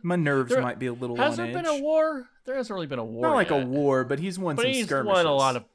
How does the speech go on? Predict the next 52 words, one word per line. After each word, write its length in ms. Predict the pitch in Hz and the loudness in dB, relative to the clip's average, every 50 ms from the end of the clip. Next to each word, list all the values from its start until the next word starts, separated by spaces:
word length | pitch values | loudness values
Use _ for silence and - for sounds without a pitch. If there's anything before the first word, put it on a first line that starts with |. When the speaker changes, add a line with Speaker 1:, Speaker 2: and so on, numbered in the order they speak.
| _ _ - | _ _ -8
Speaker 2:
bat-, 280 | 123 113 107 98 87 | -6 -6 -6 -8 -10
yes, 380 | 113 107 104 - - - - - | -10 -12 -12 -12 -14 -16 -12 -10
Speaker 1:
Yeah, 160 | 117 110 - | -8 -8 -8
Speaker 2:
some 80 | 135 123 | -8 -6
Speaker 1:
he's 80 | 120 202 | -4 -2
not, 120 | - - | 0 2
Speaker 2:
battles. 280 | 233 226 208 - - 135 156 | 4 4 4 2 0 -2 -4
Speaker 1:
he, 180 | 214 233 - | -2 -2 -2
Speaker 2:
He's, 100 | 147 180 | -2 -2
Speaker 1:
he's 240 | 208 220 220 202 185 | -2 -2 -4 -4 -2
not 220 | 214 202 185 - 120 | -2 -2 -2 -2 -4
lost 640 | 123 123 120 117 117 113 107 101 - - - - 104 | -6 -6 -4 -4 -4 -4 -4 -6 -8 -12 -14 -12 -14
any 200 | 80 65 55 - | -14 -14 -14 -14
battles, 440 | - 67 52 - - - - - | -12 -12 -12 -12 -14 -14 -16 -12
Speaker 2:
he 80 | 151 185 | -10 -8
Speaker 1:
I 40 | 202 | -8
Speaker 2:
is 80 | 180 | -8
Speaker 1:
would 60 | 185 180 | -8 -10
Speaker 2:
a 40 | |
Speaker 1:
say. 100 | - - | -10 -8
Speaker 2:
survivor. 600 | 165 143 127 117 113 110 104 92 - 76 76 - _ - | -8 -8 -6 -6 -6 -6 -6 -8 -12 -16 -20 -20 _ -14
Speaker 1:
Yes, 500 | - 120 - - - - - - - - - - | -10 -10 -10 -10 -10 -12 -14 -14 -14 -16 -20 -20
he's 280 | - 131 139 135 127 127 | -20 -16 -16 -16 -16 -12
definitely 480 | - - 135 127 - - 127 120 117 117 | -8 -6 -6 -6 -6 -8 -10 -10 -10 -10
a 80 | 113 110 | -10 -12
survivor. 380 | - 113 110 104 104 92 - | -12 -14 -14 -12 -10 -10 -8
Speaker 2:
We've 100 | 135 143 | -8 -8
Speaker 1:
And 100 | - 143 | -6 -2
Speaker 2:
talked 260 | 160 147 147 151 151 | 0 2 2 2 0
Speaker 1:
they, 40 | - | -2
Speaker 2:
about 280 | 104 107 101 107 - - | -6 -8 -8 -8 -10 -12
this, 260 | 98 92 - - - | -16 -16 -16 -12 -10
how 100 | 123 117 | -8 -6
he's 80 | 120 135 | -6 -4
Speaker 1:
and 80 | 135 139 | -4 -4
they 40 | |
Speaker 2:
been 80 | 135 131 | -4 -2
Speaker 1:
know 80 | 139 143 | 0 0
Speaker 2:
very 140 | 143 143 | 0 0
Speaker 1:
he's, 60 | 135 117 | -2 -2
Speaker 2:
lucky. 300 | 117 123 104 - - 110 - - _ _ _ - | -4 -6 -6 -10 -14 -14 -16 -18 _ _ _ -8
Speaker 1:
and 220 | 139 139 139 139 | -8 -6 -6 -6
he's 360 | 135 139 139 135 131 131 131 - | -8 -8 -8 -10 -12 -14 -18 -20
lucky. 580 | 117 117 131 131 123 120 - 143 160 208 226 _ _ | -14 -8 -6 -6 -6 -6 -8 -10 -10 -10 -12 _ _
He 400 | - 127 123 120 123 117 110 110 | -10 -8 -6 -6 -6 -8 -10 -10
tends, 480 | - - - 131 127 123 117 - - - | -12 -10 -8 -8 -8 -8 -10 -12 -12 -12
and 160 | 107 123 123 | -10 -8 -6
they 140 | 131 139 139 | -4 -4 -4
believe 340 | 131 131 131 139 131 120 123 | -4 -4 -4 -4 -4 -4 -6
in 80 | 117 | -8
that 200 | 113 113 110 - | -8 -8 -8 -10
stuff 400 | - - 113 110 120 139 - _ | -10 -10 -8 -6 -8 -8 -10 _